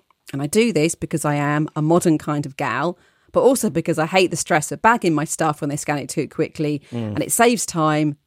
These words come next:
Speaker 1: and you only interact with the machine at the end. It suits me. Very occasionally, you do have to have your shopping checked by someone who works there. Like, they scan ten to twenty items, check you've not stolen something by bagging it and not scanning it, which I never do.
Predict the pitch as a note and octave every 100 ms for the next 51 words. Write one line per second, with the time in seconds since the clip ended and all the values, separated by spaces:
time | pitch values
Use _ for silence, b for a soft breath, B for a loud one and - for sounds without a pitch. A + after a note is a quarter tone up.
0 | - E3 E3 E3+ E3 - D#3 D3+ D3+ D3+
1 | C#3+ C#3+ - B2 F#2+ B2+ - _ - F#3
2 | E3 A2+ - - - _ _ B B B
3 | B B A3+ D4 F4+ - A#3 G3 E3 D3+
4 | D3+ G3 F#3+ F3+ F#3 D#3+ E3 - F#3 -
5 | D#3 - A3 - D3+ C#3+ D#3 D3 D3 C#3+
6 | D#3+ - - B2 A2+ C3+ B2+ C3 D#3 D#3+
7 | - F3+ D#3+ D#3 D#3 D3+ G3+ F#3+ - F#3
8 | E3 D3+ C#3+ C#3+ D3 D3 - - D#3 C#3+
9 | - F#3+ F3+ D#3 D#3+ A2+ D#3 D#3 D3+ E3+
10 | D3+ D3+ D3+ D3 - D#3 D#3 - - E3
11 | C3+ A2 - B B B3 A3+ G#3 G#3+ E3
12 | D#3+ G3 C3+ A2